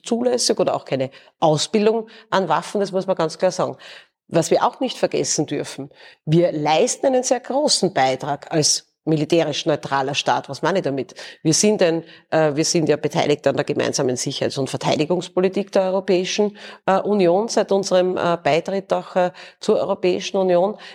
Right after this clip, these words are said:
Wir sind mit unseren, äh, Soldaten, äh, an sechzehn Friedenserhalt-, das ist der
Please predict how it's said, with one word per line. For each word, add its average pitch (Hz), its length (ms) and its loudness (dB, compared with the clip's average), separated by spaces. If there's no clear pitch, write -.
Wir 165 140 2
sind 175 540 2
mit 185 420 2
unseren, 180 600 2
äh, 143 220 0
Soldaten, 147 800 0
äh, - 60 2
an 139 120 -6
sechzehn 185 640 0
Friedenserhalt-, 185 600 0
das 165 100 0
ist - 60 -10
der 147 160 0